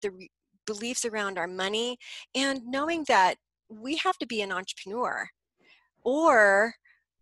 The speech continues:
I should say, and or we have to invest. So when we talk about wanting to contribute beyond ourselves,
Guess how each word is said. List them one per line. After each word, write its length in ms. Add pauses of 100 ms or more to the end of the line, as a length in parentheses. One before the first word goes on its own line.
(600)
I 60
should 220
say, 240
and 260
or 340 (140)
we 200
have 180
to 120
invest. 640
So 480 (360)
when 180
we 140
talk 400
about 400
wanting 480
to 140
contribute 640
beyond 520
ourselves, 1080